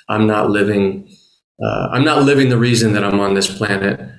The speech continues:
So that began this journey. Um, and, uh, I had, I had had a negative experience of God growing up in my life, um, because of the way that he was presented to me.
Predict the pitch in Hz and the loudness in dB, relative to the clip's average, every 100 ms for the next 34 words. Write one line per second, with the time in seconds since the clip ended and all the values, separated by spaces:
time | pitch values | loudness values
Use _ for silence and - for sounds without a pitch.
0 | - - _ _ - - - - 110 110 | -20 -20 _ _ -20 -6 -4 0 2 4
1 | 110 107 - - 110 131 131 127 120 117 | 4 2 -2 -6 -2 0 2 2 2 2
2 | 113 104 110 113 117 123 120 107 104 110 | 2 2 0 0 0 2 4 2 2 0
3 | 107 107 110 - 53 - - _ _ _ | 0 -2 -2 -2 -4 -8 -18 _ _ _
4 | _ _ _ 123 113 113 110 113 110 107 | _ _ _ -2 0 2 2 2 0 0
5 | 107 - - _ 135 143 123 131 143 123 | -2 -4 -12 _ 0 0 0 0 0 0
6 | 123 113 113 117 113 110 - - 110 107 | 2 2 2 2 2 2 0 0 -2 0
7 | 107 131 107 107 107 104 110 110 104 107 | -2 -2 -2 -2 -2 -4 -2 -2 0 -2
8 | 110 110 101 101 104 104 - - _ _ | -2 -2 -2 -2 -2 -4 -8 -14 _ _
9 | _ _ _ 110 104 104 101 101 101 - | _ _ _ -4 -4 -4 -6 -6 -8 -14
10 | - 110 117 110 107 104 107 95 113 110 | -8 -4 -2 0 2 2 2 2 0 -2
11 | 110 110 107 110 110 - 110 101 98 101 | -2 -2 0 0 0 -2 -4 -6 -6 -10